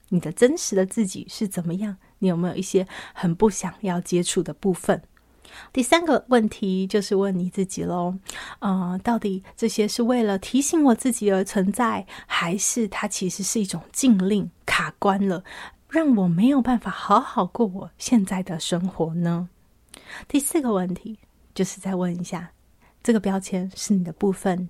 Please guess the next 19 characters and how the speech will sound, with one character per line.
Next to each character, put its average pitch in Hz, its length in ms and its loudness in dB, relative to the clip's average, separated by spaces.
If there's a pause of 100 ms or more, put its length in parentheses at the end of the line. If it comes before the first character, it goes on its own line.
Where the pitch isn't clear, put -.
还 - 260 -8
是 185 220 -4
你 165 180 -4
的 143 80 -8
全 160 360 -6
体？ - 200 -14 (460)
是 - 220 0
你 202 240 4
的 175 300 -2
一 240 120 0
小 - 540 -4
小 - 280 -2 (100)
块， - 360 -4
还 - 240 -10
是 - 240 -6
你 233 220 0
的 165 120 -8 (120)
整 175 380 0
体 - 280 -10